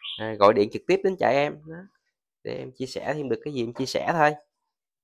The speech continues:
Cố gắng chia sẻ cho anh chị em cô chú mình, à, áp dụng theo cho nó phát triển mạnh hơn, chứ đừng làm những cái thức ăn nó, nó cầu kỳ quá thì làm ảnh hưởng tới con dúi, chứ nó không có chất lượng mà lại cực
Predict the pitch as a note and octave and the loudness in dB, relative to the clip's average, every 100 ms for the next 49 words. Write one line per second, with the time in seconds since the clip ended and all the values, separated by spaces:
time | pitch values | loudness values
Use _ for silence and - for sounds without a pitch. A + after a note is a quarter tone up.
0 | _ - C#3+ D3+ F3 C#3+ C#3 - B2+ C#3+ | _ -8 -6 -6 -8 -8 -6 -6 -4 -4
1 | C3 - G#2+ C3 C3 C3 B2 C#3+ E3 F3 | -4 -2 -2 0 -2 -2 -2 0 -2 -4
2 | A#2+ A#2 A#2+ - - - - - - - | -8 -8 -14 -18 -16 -16 -16 -18 -18 0
3 | D#3+ - G#2+ A2+ C3+ C3+ C3+ C3+ D3 D#3 | 0 4 2 2 2 2 4 0 -4 -8
4 | D3 E3 - - C#3+ G2 C#3 C#3 - D3 | -10 -8 -2 0 0 -2 -2 -4 -4 -2
5 | A#2+ G#2+ G2+ G#2 A2+ E3 F3+ - C#3 C#3+ | 0 0 0 -2 -4 -4 -8 -4 -4 -4
6 | D#3 E3 E3 _ _ _ _ - - G#2 | -6 -8 -12 _ _ _ _ -6 4 4
7 | F#2+ A2 G2+ A2 E3 A3+ B3+ A2+ G2+ G#2+ | 4 6 6 6 4 4 -4 -10 -8 -8
8 | G2+ F#2+ G#2+ D3 G#2 C#3 F3+ E3 D3 E3+ | -10 -10 -6 0 2 2 2 2 4 6
9 | G#3 G#3 F#3 F3 F3+ F#3+ C#3 G2 A#2+ B2 | 6 4 -2 -4 -2 4 8 8 8 4
10 | G2+ F#2 A#2 C#3 C3+ - | 0 2 2 0 -2 -2